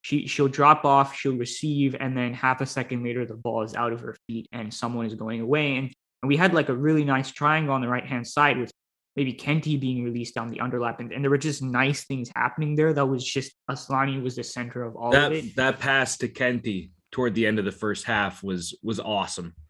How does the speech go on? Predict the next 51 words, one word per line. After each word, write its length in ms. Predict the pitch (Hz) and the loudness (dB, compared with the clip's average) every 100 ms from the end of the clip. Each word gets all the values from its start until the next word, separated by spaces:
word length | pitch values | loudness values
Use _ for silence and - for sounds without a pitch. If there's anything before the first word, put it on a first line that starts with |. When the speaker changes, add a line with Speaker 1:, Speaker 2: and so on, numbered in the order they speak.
| _ _ - - | _ _ -16 -4
Speaker 2:
Just 220 | 120 - | -4 2
the 60 | |
Speaker 1:
Yeah, 40 | 156 | 2
I 40 | |
mean 80 | 131 | 4
Speaker 2:
ability 280 | 120 120 120 | 2 2 2
to 100 | 113 | 0
hold 260 | 117 123 110 | 2 2 2
that 160 | 113 | 2
up 240 | 117 117 - | 2 0 -2
and 300 | 113 113 - | -6 -6 -4
play 200 | 127 120 | 0 2
that 280 | 117 107 - | 2 -2 -6
through 240 | 123 123 | -2 2
where 320 | 117 110 104 - | 2 2 -2 -4
absolutely 520 | 123 131 120 135 123 123 | 0 0 0 -2 -2 0
nobody 600 | 127 123 113 107 101 104 | 0 0 0 -2 -4 -4
on 220 | 110 104 | -4 -2
Breda 240 | 117 107 | 0 0
Blick 260 | 98 107 95 | -2 -4 -6
saw 280 | - 107 101 | -2 0 0
that 180 | 95 | -2
pass 220 | 107 104 - | -4 -4 -4
coming. 380 | 104 95 87 85 - | -6 -4 -4 -8 -20
<laughs> 140 | - | -10
I 120 | - 135 | -6 -2
think, 400 | 208 180 - 135 196 190 170 | 2 2 0 -4 -2 -4 -2
you 140 | 135 135 | -2 2
know, 220 | 123 120 - - - | 2 0 -6 -20 -20
<laughs> 320 | _ _ - | _ _ 0
I 80 | 170 | 2
don't, 120 | 160 - | 2 2
I 160 | 139 | 4
didn't 220 | 131 123 - | 4 0 2
see 180 | 160 | 2
it 160 | 135 - | 2 2
coming 260 | 151 135 127 | 0 2 0
either. 300 | 127 104 117 | -2 -4 -4
<laughs> 680 | - - - 202 185 - _ | -8 -8 -14 -14 -14 -18 _
Speaker 1:
Yeah, 160 | 170 139 | -2 2
Aslani 440 | 165 - 185 185 | 2 6 6 6
was 200 | 160 139 | 4 4
by 260 | 127 123 143 | 4 4 4
far 400 | 139 139 131 123 | 4 4 6 4
our 160 | 127 131 | 2 -2
most 380 | 127 120 - | -2 -4 -4
important 560 | 117 113 123 117 123 - | -8 -6 -4 -4 -6 -6
player 240 | 113 113 | -4 -2
of 220 | - 135 127 | -2 -2 -2
the 100 | 123 | -4
game. 400 | 127 120 123 | -4 -4 -6